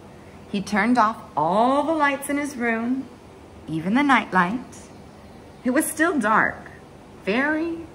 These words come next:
very dark. There were still shadows that looked a little, well, alien. Nothing had changed. But Chris had changed.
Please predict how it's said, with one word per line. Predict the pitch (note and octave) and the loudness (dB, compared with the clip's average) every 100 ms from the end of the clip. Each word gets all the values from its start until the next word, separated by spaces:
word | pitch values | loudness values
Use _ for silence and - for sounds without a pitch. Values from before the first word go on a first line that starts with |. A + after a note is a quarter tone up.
| - - - | -20 -20 -10
very | - B3+ D4+ F3+ C#3+ | -4 0 2 0 -6
dark. | - A2 - - - - - - - - - - - - | -6 -4 -4 -10 -20 -20 -20 -20 -20 -20 -20 -20 -20 0
There | C4+ D#4+ | 4 4
were | F#4+ | 2
still | - F#4 C5 | 0 2 2
shadows | B4+ - A3+ B3+ E4+ G#3 G3+ | 2 -2 2 2 2 -2 -2
that | A#3+ A#3+ A3 | 0 0 0
looked | G#4+ - | -4 -4
a | C5 C#5 G#4 | -4 -2 -2
little, | D#4 G4 G4+ F#4+ - - - | -4 -4 -6 -8 -12 -16 -10
well, | B3 C#4+ D4+ C#4+ - B3+ C4 - - - - - - - - | -2 2 2 0 -6 -10 -10 -12 -20 -20 -20 -20 -20 -20 -12
alien. | F#3+ B3+ G#4+ F#3 G1+ - - - - - - - - - - - | -6 -4 -4 -6 -10 -16 -18 -20 -20 -20 -20 -20 -20 -20 -20 -4
Nothing | F#3+ A#3 A#4 A#4+ | 0 0 0 -4
had | - | -6
changed. | - C#4+ C5+ B3 G2+ - - - - - - - - - - - - - - - - - - | -6 -4 -2 -4 -4 -10 -12 -20 -20 -20 -20 -20 -20 -20 -20 -20 -20 -20 -20 -20 -20 -20 -8
But | - E3+ | -6 -6
Chris | - C4+ - | -2 -2 -2
had | F#4 A#3 | -4 -6
changed. | - - - - - - - | -8 -12 -12 -12 -14 -18 -20